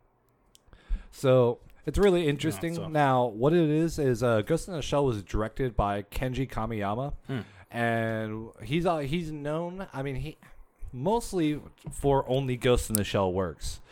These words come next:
Speaker 1: He dabbled in terms of, uh, Blade Runner, which is on Adult Swim as well as Crunchyroll. It's called Blade Runner Black Lotus.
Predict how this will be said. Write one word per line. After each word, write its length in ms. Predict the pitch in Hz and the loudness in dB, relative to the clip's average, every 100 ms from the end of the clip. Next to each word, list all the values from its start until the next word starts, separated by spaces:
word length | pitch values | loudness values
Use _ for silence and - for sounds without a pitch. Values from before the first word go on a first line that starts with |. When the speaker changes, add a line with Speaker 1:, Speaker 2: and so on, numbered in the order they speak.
| - - - | -20 -16 -2
Speaker 1:
He 140 | 131 | 4
dabbled 540 | 120 139 165 185 180 | 6 6 6 4 2
in 500 | - 139 139 139 139 | 0 0 0 0 -4
terms 380 | 131 143 135 135 | -2 0 -2 0
of, 180 | 131 110 | 0 4
uh, 160 | 110 98 | 2 2
Blade 360 | - 104 113 | 2 2 4
Runner, 340 | 123 139 156 160 | 4 2 0 -2
which 200 | 113 113 | -2 0
is 240 | 120 110 - | 0 0 -2
on 280 | 110 113 117 | 0 0 0
Adult 320 | 101 107 117 | 0 0 0
Swim 300 | - 117 120 | 2 0 0
as 140 | 117 107 | -2 0
well 180 | 107 | 0
as 100 | 101 | 0
Crunchyroll. 680 | - 113 110 131 135 147 143 | -2 -4 -2 -2 0 0 -2
It's 120 | 101 | -6
called 200 | - 113 | -2 -2
Blade 200 | 107 107 | 2 0
Runner 280 | 110 113 110 | 0 0 0
Black 300 | - 104 104 | 2 0 0
Lotus. 460 | 101 98 135 - - | -2 -2 -2 -6 -12